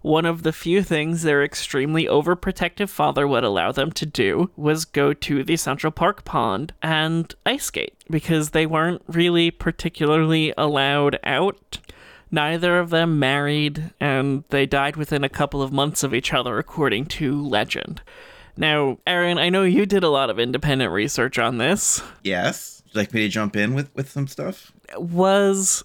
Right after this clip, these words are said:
Speaker 1: is there any indication that these two people were actually,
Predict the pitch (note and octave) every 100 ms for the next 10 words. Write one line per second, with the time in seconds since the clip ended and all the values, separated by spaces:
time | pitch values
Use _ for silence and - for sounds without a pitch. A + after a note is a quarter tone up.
0 | - B3+ G4+ G4 G#3+ B3 F#3+ F#3 E3+ -
1 | C#3+ - D3 C#3 - D3 D3 - D3 -
2 | C#3 - C3 C3 B2+ A#2+ D3 C#3+ - C3+
3 | B2